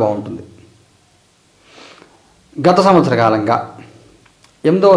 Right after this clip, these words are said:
స్థానంలో ఉన్నటువంటి గురుడు ఈ మే ఒకటో తారీఖున తొమ్మిదవ స్థానంకి సంచారం ప్రారంభమవుతుంది. ఇది అనుకూలమైన సంచారం. ఈయన మీకు రజతమూర్తిగా ఉంటాడు.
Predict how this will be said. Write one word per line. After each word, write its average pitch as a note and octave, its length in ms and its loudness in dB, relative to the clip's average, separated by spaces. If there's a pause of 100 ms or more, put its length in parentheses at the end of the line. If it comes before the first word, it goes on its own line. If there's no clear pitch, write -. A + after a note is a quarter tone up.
స్థానంలో C#3+ 340 2
ఉన్నటువంటి A2+ 340 -4
గురుడు D3+ 200 2 (880)
ఈ D#3 80 4 (120)
మే F3+ 80 6 (120)
ఒకటో D3 280 4
తారీఖున C3 300 2 (680)
తొమ్మిదవ E3 380 4
స్థానంకి B2 420 -2 (100)
సంచారం A#2+ 420 -2 (100)
ప్రారంభమవుతుంది. B2 760 -2 (680)
ఇది E3 180 -2
అనుకూలమైన A2+ 540 -4 (640)
సంచారం. A#2+ 500 -2 (280)
ఈయన C3+ 220 -2
మీకు B2+ 200 -6 (800)
రజతమూర్తిగా D3 760 2 (100)
ఉంటాడు. - 260 -16